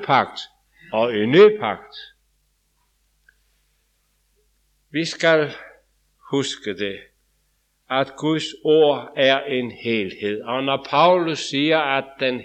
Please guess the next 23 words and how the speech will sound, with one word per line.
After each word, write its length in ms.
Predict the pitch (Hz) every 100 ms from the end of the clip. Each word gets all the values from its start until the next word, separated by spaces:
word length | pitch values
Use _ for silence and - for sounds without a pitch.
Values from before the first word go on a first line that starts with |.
| -
hele 600 | 151 165 165 156 151 143
skrift 480 | - - 139 143 - _ - - _ _
er 180 | - 135 -
indblæst 760 | 147 139 139 - 127 131 - 135
af 120 | 120
Gud, 200 | 131 139
så 200 | 135 185
står 420 | 156 - 214 180
der 180 | - 185
egentlig 480 | 156 165 165 170 165
på 200 | - 151
græsk, 440 | - 117 123 - - - - _ -
at 180 | 143 139 -
hvert 360 | 135 196 170 - - _ _ _ _ _ _
bogstav 920 | 208 202 - - - - - 110 95 85 - _ _ _ _ _ _ _ _ _
er 180 | 147 156
indblæst 800 | 170 127 110 110 113 120 - - _ _
af 140 | 120 117 -
Gud. 400 | 127 143 - - - _ -
Hiera 580 | 151 175 185 185 180 175
grammatica 960 | 151 147 151 147 147 120 - 92 - 87
står 380 | - - 98 95
der. 260 | 87 87